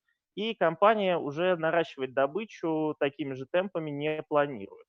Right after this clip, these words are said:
А, при этом, а, следовательно, компания, согласно там политике государства, политике "Газпрома", переходит на выплату дивидендов в размере, э, не менее пятидесяти процентов от своей чистой прибыли и становится такой уже не растущей, а именно дивидендной компанией.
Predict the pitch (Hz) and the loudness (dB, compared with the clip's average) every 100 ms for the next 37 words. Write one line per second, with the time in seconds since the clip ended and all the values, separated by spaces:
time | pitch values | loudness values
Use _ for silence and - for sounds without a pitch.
0 | _ _ _ _ _ _ _ - 135 127 | _ _ _ _ _ _ _ -2 4 4
1 | 127 156 196 254 247 185 180 165 160 156 | 2 2 6 6 6 4 4 2 6 6
2 | 156 185 170 165 165 147 160 160 - 180 | 6 0 0 -2 -4 2 4 4 4 4
3 | 151 139 123 120 - 135 143 151 147 123 | 4 2 4 4 2 0 6 6 4 -2
4 | 127 117 139 147 156 _ 117 127 - 143 | -2 0 2 2 0 _ -20 -20 0 6
5 | 180 180 151 151 143 139 - 127 135 - | 6 4 -4 0 0 -2 -6 2 2 0
6 | - 147 110 - 131 143 160 131 - 135 | -4 -4 -4 -6 -8 -2 0 -2 0 -2
7 | 131 143 123 131 123 123 131 175 277 240 | 0 -4 -6 -8 -8 -12 -6 -4 -2 -4
8 | - 196 202 190 202 202 185 185 175 175 | -2 0 0 -2 -4 0 2 4 2 0
9 | _ _ - - 139 147 165 160 160 147 | _ _ -2 4 4 4 0 0 -2 -6
10 | - 147 147 - - 131 - 147 139 - | -10 -12 -10 -6 0 0 2 -2 -2 -6
11 | 139 - 127 123 131 - 127 - 131 139 | -8 -2 0 0 -2 -8 -12 -8 -10 -6
12 | 127 101 117 - 190 - 208 180 180 - | -6 -4 -4 -4 -6 0 2 2 -2 -2
13 | 127 - 160 135 131 151 143 156 143 147 | -2 2 2 2 0 -2 0 0 2 2
14 | - 220 240 - 170 151 160 170 170 156 | 0 -8 -8 -6 -6 0 2 0 -2 -6
15 | 139 135 123 131 131 135 117 131 135 120 | -6 -6 -4 -4 -4 -6 -2 -2 0 -2
16 | 98 - | -2 -6